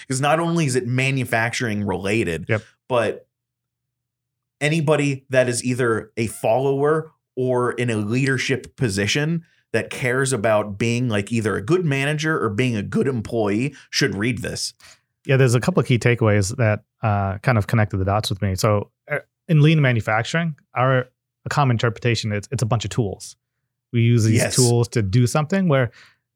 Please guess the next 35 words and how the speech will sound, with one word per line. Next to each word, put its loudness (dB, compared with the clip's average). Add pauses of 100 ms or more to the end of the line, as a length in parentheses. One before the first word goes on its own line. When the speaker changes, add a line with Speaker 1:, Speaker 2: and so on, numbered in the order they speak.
Speaker 2:
it's 2 (220)
the 2 (220)
underlying 4 (600)
power 0
of -2
lean, 2
uh, 0
manufacturing 0
is 4 (100)
the -4
power, 0
uh, -2
the -4
delegation 2
of 0
authority 2
and -2
power, -6 (540)
right? 2
So 2
taking 2
the, 2 (440)
uh, -2
vision 2 (320)
and 4
enabling 2
the 0 (960)
person 2
at 0
the 2
bottom 0
totem 0
pole 0
to -6
say, -2